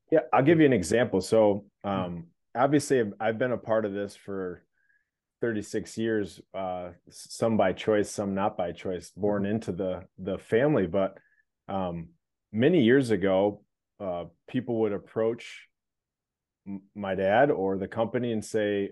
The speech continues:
Speaker 1: "I sell a protein powder. Would you like to private label it?" A very profitable, uh, product, easy to sell, shelf life for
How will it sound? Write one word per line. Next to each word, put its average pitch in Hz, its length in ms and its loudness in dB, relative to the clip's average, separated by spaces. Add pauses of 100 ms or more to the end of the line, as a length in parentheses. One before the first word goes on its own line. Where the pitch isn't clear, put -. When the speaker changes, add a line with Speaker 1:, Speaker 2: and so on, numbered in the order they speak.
Speaker 1:
"I 120 360 -2
sell 117 380 -4
a 107 40 -4
protein 120 480 -8
powder. 95 360 -8
Would 92 180 -6
you 101 120 -4
like 95 220 -6
to 87 60 -14
private 92 420 -6
label 104 360 -4
it?" - 80 -14 (880)
A 92 40 -14
very 117 260 4
profitable, 107 1080 2
uh, 90 280 -6 (840)
product, 131 500 -2 (160)
easy 123 300 -2
to 110 100 -2
sell, 123 600 -4
shelf - 420 -4
life 113 240 -2 (220)
for 101 340 -8